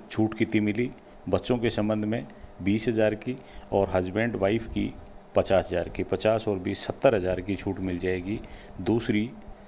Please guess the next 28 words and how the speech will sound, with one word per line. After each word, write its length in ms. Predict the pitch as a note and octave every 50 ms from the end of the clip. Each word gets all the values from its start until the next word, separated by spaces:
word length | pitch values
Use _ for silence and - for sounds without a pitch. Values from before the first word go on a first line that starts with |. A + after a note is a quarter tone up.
| - - - - - - - - - -
परिस्थिति 540 | G2+ F2+ G2 - - - E2 - D#2+ D#2
में। 160 | D2+ D2+ D2+ - - - - - - - - F#2
ये 200 | F#2 G#2+ B2 B2
क्वेश्चन 400 | B2 - A2 G#2 - - - G2+
नंबर 340 | G2+ G2 G2 G2 G2 A2+ G#2+
हो 200 | G2 - F#2 F2 E2
गया 320 | F#2 G2 G2+ G#2+ A2+ A#2 - - - - - - - - - - - - - - - - - - - - - - - - -
तीस। 280 | - F#2+ D2+ - - - - - - - - - - - - - - - - - - - - - - - - - - - - - - - -
अब 180 | C3 C#3 B2+
उसके 260 | A#2 G#2+ - - B2 G#2
बाद 280 | F#2 F#2 F#2 F#2 F#2
में 120 | G2+ A2 G#2+
आते 240 | F#2 F2 - - G#2
हैं 80 | G2+
अपन 300 | G2 - - G2+ G2+ A2 - - - - - - - -
क्वेश्चन 320 | - G2+ - - - A2+ G#2
नंबर 320 | G2+ F#2+ F#2 F#2 G2 G2+ - - - - - - - - - - - - - - - - - - - - - -
इकतीस। 640 | - - F#2+ E2+ - - F2+ D#2+ D2+ - - - - - - - - - - - - - - - - - -
इकतीस 540 | F#2+ - - A#2 - - - D#3 D3+ - -
का 160 | - A#2 A2
है, 300 | G2 G#2+ G#2 G#2+ A2 - - - - - - - - - - - - - - - - - - - -
श्री 220 | - - A#2+ A2+
मनोज 360 | G#2+ G#2+ G#2 A2 B2 C3+ C3 A2+
गुप्ता 340 | G#2 G#2 G#2 - - A2 G#2+
एक 140 | A2 A2 A2
सरकारी 480 | - - G2+ F#2 - A2 G#2+ A2+ A#2 A2+
अधिकारी 440 | F2 F2 E2 - E2 D#2+ D#2+ D#2
है। 120 | D2 C#2